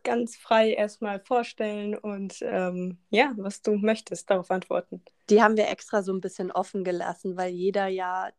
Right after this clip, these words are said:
Speaker 2: die ein bisschen anders beantwortet, sei es spirituell, sei es beruflich, sei es äußerlich. Also je nachdem, was du fühlst, kannst du sagen, wer du bist, sozusagen.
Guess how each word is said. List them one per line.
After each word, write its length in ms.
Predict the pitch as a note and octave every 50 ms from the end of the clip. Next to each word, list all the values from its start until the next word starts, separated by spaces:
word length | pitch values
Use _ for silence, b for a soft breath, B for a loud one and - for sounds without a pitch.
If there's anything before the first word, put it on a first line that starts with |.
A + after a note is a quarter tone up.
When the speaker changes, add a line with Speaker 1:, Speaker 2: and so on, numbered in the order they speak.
| _ _ - -
Speaker 2:
die 180 | G3 G3 F#3+ F#3
ein 100 | F3+ F3+
bisschen 340 | G3+ G3+ - - G3 F#3+
anders 420 | - F#3+ G#3 G#3+ G3+ F#3 F3+ - -
beantwortet, 760 | - - - - F3+ F3+ F3+ - F#3+ F#3 F3+ - - F3 E3+
sei 160 | - F3 F3 F3+
es 140 | F3 - -
spirituell, 800 | - - F#3+ F#3 - F#3 - - - - - A3 G#3+ G#3+ G3+ F#3
sei 100 | F#3+ F3+
es 100 | F#3 -
beruflich, 640 | _ - G3 F3+ G#3 G#3+ G3 - - G3+ G3 F#3+ -
sei 160 | - G3 F3+ F3+
es 100 | F3+ -
äußerlich. 580 | - G3 G3+ G3 - G3 F#3+ F#3+ G3 G3 - _ b b b b b b
Also 200 | - - F3+ F#3+
je 200 | G3 G3+ A3+ B3+
nachdem, 480 | B3+ B3 A#3+ - - A3 A3 A3 G#3 F#3+ - - C#4 B3+ - _ -
was 280 | - F#3 F#3+ F#3+ - -
du 180 | - A#3+ A#3+
fühlst, 560 | A#3 - - - G#3+ G#3+ A3 A3+ - - - _ -
kannst 320 | - - G3 G3 - -
du 80 | G#3 G3
sagen, 500 | F#3 F#3+ F3+ F3+ F3+ F3+ F#3 F3+ F3+ F#3
wer 100 | F3 E3
du 100 | E3+ F3
bist, 380 | E3+ - E3 - - - - -
sozusagen. 720 | - - - - - F#2 F#2 F#2+ F2+ - - F#2+ F#2+